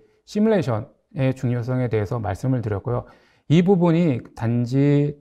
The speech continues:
데스크탑이나 그냥 워크스테이션 수준에서 끝나는 게 아니라 이제는 클라우드 환경에서 이어져서 지속적으로 이제 개발할 수 있는 통합 환경을 제공할 수, 할 수 있습니다.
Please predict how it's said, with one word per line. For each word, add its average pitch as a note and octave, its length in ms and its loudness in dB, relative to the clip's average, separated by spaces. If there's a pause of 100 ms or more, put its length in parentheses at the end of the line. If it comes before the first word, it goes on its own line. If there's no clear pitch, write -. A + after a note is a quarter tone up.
데스크탑이나 B2 1040 -4
그냥 G#2+ 200 -4
워크스테이션 B2+ 540 -4
수준에서 D3 460 -4
끝나는 E3+ 380 -2
게 C#3 60 0
아니라 G#2+ 400 -2 (400)
이제는 B2+ 560 -2
클라우드 A3 360 2
환경에서 B2+ 560 0
이어져서 A#2+ 600 -2 (260)
지속적으로 C3+ 800 0
이제 G#2+ 200 -2
개발할 B2+ 460 2
수 - 120 -8
있는 A2 300 -4 (380)
통합 G3+ 320 -2
환경을 C3+ 400 -2
제공할 A2+ 420 -2
수, - 180 -10 (100)
할 C#3+ 220 -4
수 C#3+ 220 -4
있습니다. F#2+ 420 -8